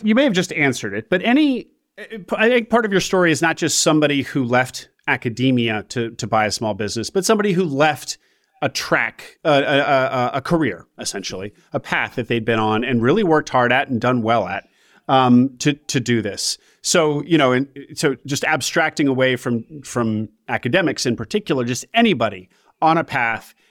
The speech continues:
um, that's making them miserable or they're not earning enough money in, and then buying a small business as their way out.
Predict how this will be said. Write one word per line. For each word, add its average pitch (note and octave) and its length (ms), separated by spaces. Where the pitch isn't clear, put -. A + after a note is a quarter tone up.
um, A#2+ 480
that's B2+ 200
making C#3+ 260
them B2 100
miserable G#2 380
or G#2 200
they're A2 140
not B2 200
earning A2+ 280
enough G#2+ 200
money A#2 320
in, G2 260
and B2 200
then A2+ 220
buying A2+ 260
a G#2+ 40
small A2+ 240
business D#3+ 360
as A#2 160
their A2+ 120
way A2+ 240
out. C3 280